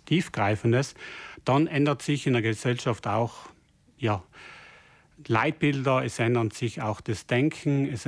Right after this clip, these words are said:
werden neue Modelle, Arbeitsmodelle, soziale Modelle, Schulmodelle. Also wird jetzt wirklich, jetzt beginnt eine Zeit, wo wirklich große Reformen anstehen. Und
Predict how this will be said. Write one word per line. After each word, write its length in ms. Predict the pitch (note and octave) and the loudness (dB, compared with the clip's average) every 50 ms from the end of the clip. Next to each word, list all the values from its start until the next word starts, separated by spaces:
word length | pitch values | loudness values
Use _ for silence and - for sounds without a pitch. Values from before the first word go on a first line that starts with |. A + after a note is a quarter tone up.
| - - | -6 -2
werden 240 | B2 A#2 A2+ A#2 A#2 | 0 2 4 4 4
neue 280 | A#2 A#2+ B2 A#2+ A2+ | 4 4 4 4 4
Modelle, 580 | A2+ A2 G#2+ F#2+ A2 A2 B2+ C#3 C#3 C3+ C3+ C3 | 2 2 2 2 2 2 2 2 2 2 2 2
Arbeitsmodelle, 920 | A#2+ A2 A#2+ B2 A#2 A#2 A2+ - - - A#2 G#2+ G2 A#2 A2 A2 A2 A2 | 2 0 0 2 2 0 0 -2 -2 -2 -2 0 0 0 0 2 0 0
soziale 520 | G#2 - - G#2 - - B2 G#2+ A2+ A#2 A#2+ | -2 -4 -6 -6 -4 -2 0 0 2 2 2
Modelle, 480 | A2+ A2+ A2 G#2+ A2 A2 G#2+ A2 A2 | 2 0 0 0 -2 0 0 0 0
Schulmodelle. 640 | G#2 - - B2 B2 B2 A#2+ A#2 A2+ G#2 A2 A2 A2 A2 | -2 -2 -2 0 2 2 2 2 2 2 0 0 2 0
Also 240 | G#2+ G#2+ - - | 0 -2 -2 0
wird 200 | A#2 B2+ B2 - | 0 0 2 2
jetzt 260 | - B2+ - - - - | 0 0 0 -2 -2 2
wirklich, 400 | B2+ C3 C#3 - - C#3+ B2 - | 2 2 2 2 0 0 2 2
jetzt 240 | D3 B2 - - | 0 0 -2 -2
beginnt 320 | - B2+ A2 B2 C3+ D#3 - | -2 0 2 4 2 4 4
eine 220 | C3+ C3+ B2+ A#2+ | 4 4 2 2
Zeit, 400 | - - A#2+ A2+ B2 B2 - - | 0 0 0 0 0 0 -2 -2
wo 180 | B2 A#2+ B2 A2+ | 0 0 0 2
wirklich 540 | B2 C3 C3+ - - C3+ C3 B2 - - - - - - - - - - - - - - - - | 0 0 -2 -2 -2 -2 -2 -2 -4 -10 -16 -18 -18 -18 -16 -18 -18 -18 -18 -20 -20 -20 -18 -2
große 380 | - A#2+ B2+ D3+ - - C3+ | 2 2 2 2 2 2 2
Reformen 480 | A2+ A#2+ G#2+ - - A#2+ C3 C3+ C3 B2 | 2 2 0 2 2 4 4 4 4 4
anstehen. 500 | A#2 A#2+ A#2 - - - G#2+ G2+ G2+ G2+ | 2 2 0 -2 -4 -4 -2 -2 -2 -2
Und 340 | G2+ G2+ G2+ G2+ - - | -2 -2 -2 -4 -6 -8